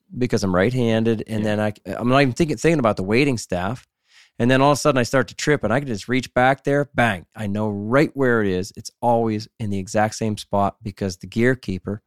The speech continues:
Speaker 1: the retractor, has brought it there. It's always right there. Anyway, it stays out of your way.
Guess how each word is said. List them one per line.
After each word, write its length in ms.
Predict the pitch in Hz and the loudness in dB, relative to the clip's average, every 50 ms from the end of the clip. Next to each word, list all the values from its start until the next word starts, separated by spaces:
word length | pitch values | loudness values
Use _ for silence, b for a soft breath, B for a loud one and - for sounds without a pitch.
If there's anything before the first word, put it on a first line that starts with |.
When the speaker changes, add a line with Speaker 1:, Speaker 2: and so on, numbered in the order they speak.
| _ _ - | _ _ -10
Speaker 1:
the 60 | 92 | -8
retractor, 640 | 95 87 - - 107 107 117 120 - - 95 95 - _ _ _ _ _ | -8 -6 -4 -2 -2 -2 -2 -2 -4 -8 -10 -10 -12 _ _ _ _ _
has 140 | - 110 98 | -6 -6 -6
brought 340 | 98 - 113 113 120 131 135 | -4 0 2 4 4 4 2
it 100 | 135 - - | 0 -4 -8
there. 120 | - - | -12 -10
It's 180 | - - - - - _ | -10 -10 -12 -14 -16 _
always 360 | - 151 156 160 165 160 143 | -8 -6 -2 0 0 0 2
right 220 | 139 135 131 131 - | 2 2 2 2 0
there. 280 | - 117 98 92 - - b b b b b b b b b | -2 -2 -2 -2 -4 -8 b b b b b b b b b
Anyway, 180 | 151 151 139 131 | 2 4 6 6
it 80 | 120 - | 4 4
stays 200 | - 151 135 123 | 4 2 4 4
out 60 | 135 | 4
of 60 | 123 | 4
your 80 | 117 107 | 2 2
way. 200 | 101 98 87 - | 0 -2 -4 -6